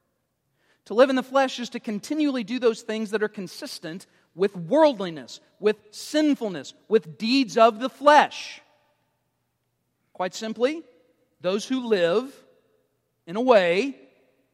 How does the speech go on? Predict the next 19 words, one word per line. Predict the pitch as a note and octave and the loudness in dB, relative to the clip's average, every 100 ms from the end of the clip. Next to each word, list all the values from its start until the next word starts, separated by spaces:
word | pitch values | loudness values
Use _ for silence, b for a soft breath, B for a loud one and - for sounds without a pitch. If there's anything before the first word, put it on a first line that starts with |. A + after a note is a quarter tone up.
| _ _ _ | _ _ _
that's | - | -14
not | F#3 F#3+ A#3 | -4 -2 -2
consistent | C#4 B3+ - G3+ - A#3+ | -2 -4 -6 -10 -10 -10
with | F#3+ | -8
being | G3 A#3 | -6 -8
saved | - D#3+ | -8 -6
by | D#3+ | -2
the | A3 | 2
gospel. | C#4+ D#4+ D#4+ A3+ D#3 _ _ _ _ _ _ A#3+ | 4 4 2 -6 -8 _ _ _ _ _ _ 2
Now, | C#4 | 4
that | D#4 | 4
could | D#4+ | 4
be | C4+ | -2
gross | G#3 - F#3+ F#3+ A#3+ D#4+ - | -2 -6 -8 2 4 4 0
and | D4+ | -4
extreme | - - D4 C4+ | -6 -4 -2 0
forms | C#4+ C#4 A#3+ | 2 0 -4
of | B3 | -8
sin, | C#4 C#4 D4+ D#4+ | -4 -2 0 -4